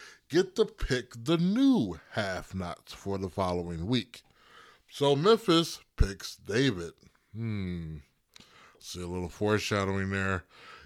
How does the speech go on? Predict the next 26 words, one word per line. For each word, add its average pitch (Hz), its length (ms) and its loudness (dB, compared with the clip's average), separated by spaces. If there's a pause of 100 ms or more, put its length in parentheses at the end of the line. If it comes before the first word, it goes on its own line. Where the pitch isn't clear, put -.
(160)
Ian 196 320 4
picks - 400 2
Nicole 165 540 6
F 117 400 -2
after 117 320 -2
she 120 200 -2
volunteers. 104 920 0
Ian 135 240 0
did 120 140 0
not 131 160 2
want 117 180 2
to 127 60 8
pick 110 80 2
anybody 101 360 0
directly. 127 460 2
He 110 60 0
basically 98 320 -4
got 98 180 -6
up 95 140 -6
and - 80 -8
said, 95 140 -6
"Hey, 131 500 0 (320)
anybody 113 220 2
want 120 120 4
to 110 60 0
volunteer?" 123 760 0